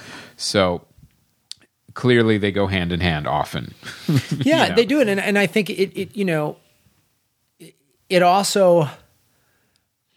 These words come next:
Speaker 2: to me, and what the actual Alan Turing was like during that
Speaker 1: Right.
Speaker 2: time, you know, who knows? But
Speaker 1: It had to be tough for, um, for him, for, for him too, just as an actor, thinking, "Okay, well, I can't go too far Sherlock-y,"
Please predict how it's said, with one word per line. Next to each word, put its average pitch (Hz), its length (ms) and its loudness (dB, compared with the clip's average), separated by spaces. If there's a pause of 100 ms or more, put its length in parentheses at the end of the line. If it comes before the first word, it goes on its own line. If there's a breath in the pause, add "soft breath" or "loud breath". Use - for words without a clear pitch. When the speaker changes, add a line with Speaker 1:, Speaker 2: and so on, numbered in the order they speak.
(240)
Speaker 2:
to - 120 -2
me, 170 580 2
and 151 260 0
what 170 220 2
the 151 160 6
actual 143 400 2
Alan 131 320 0
Turing 139 340 -2
was 131 180 -4
like 135 260 -2
during 139 260 -2
that 127 280 -6
Speaker 1:
Right. 143 220 2
Speaker 2:
time, 156 160 -2
you 165 60 -2
know, 127 180 -6
who 139 100 -6
knows? 127 340 -6
But 139 360 -2
Speaker 1:
It 180 100 4
had 254 180 2
to 233 60 2
be 160 100 4
tough 151 300 0
for, 92 320 2
um, 76 540 -2 (280)
for 107 200 4
him, 92 260 2
for, - 420 -8 (100)
for 92 300 -2
him 98 220 0
too, 107 400 0
just - 240 -2
as 107 120 -4
an 92 80 -4
actor, 95 520 -4
thinking, 90 340 -8
"Okay, 113 240 0
well, 95 160 2
I 104 40 0
can't 110 280 -2
go 95 160 0
too 98 300 -4
far 85 280 -2
Sherlock-y," 123 880 -2